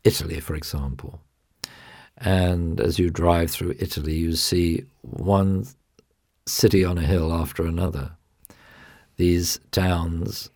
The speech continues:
and, and, and in Scripture, city is what we would call a town today.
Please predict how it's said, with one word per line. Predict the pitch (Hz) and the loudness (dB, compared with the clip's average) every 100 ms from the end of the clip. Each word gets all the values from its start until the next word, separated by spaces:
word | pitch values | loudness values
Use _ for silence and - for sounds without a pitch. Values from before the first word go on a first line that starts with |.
| - | -10
and, | 85 76 - | -8 -6 -6
and, | 90 85 | -4 -2
and | - 95 | 0 0
in | 85 80 | 0 -2
Scripture, | - - 90 - 80 76 - _ _ _ _ _ | -2 -2 -2 -4 -4 -4 -8 _ _ _ _ _
city | - - 92 - 80 | -8 -2 -2 -2 -4
is | 80 73 - | -4 -8 -10
what | - - - | -10 -8 -8
we | |
would | 76 76 | -8 -8
call | - 82 76 | -8 -8 -6
a | 76 | -6
town | - 87 76 | -6 -4 -6
today. | 67 - 73 71 | -8 -8 -8 -8